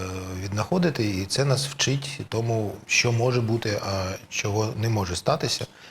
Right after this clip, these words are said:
Хоча ми можемо помилятися. І найближче, найближче до нас конфлікт, е, ну, сумірного масштабу, ясно, він був більшим, але для нашої землі це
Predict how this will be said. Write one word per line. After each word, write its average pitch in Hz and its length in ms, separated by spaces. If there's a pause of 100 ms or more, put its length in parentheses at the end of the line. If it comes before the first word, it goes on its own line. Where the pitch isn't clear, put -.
(220)
Хоча 120 220
ми 117 80
можемо 92 380
помилятися. 85 680
І 98 280 (360)
найближче, 123 600 (340)
найближче 123 500
до 120 100
нас 120 180
конфлікт, - 640 (140)
е, 107 40 (600)
ну, 107 60 (140)
сумірного 113 680
масштабу, 113 440
ясно, 95 300
він 87 140
був 87 120
більшим, 139 420 (220)
але 90 220 (420)
для 101 180
нашої 98 360
землі 90 340
це - 180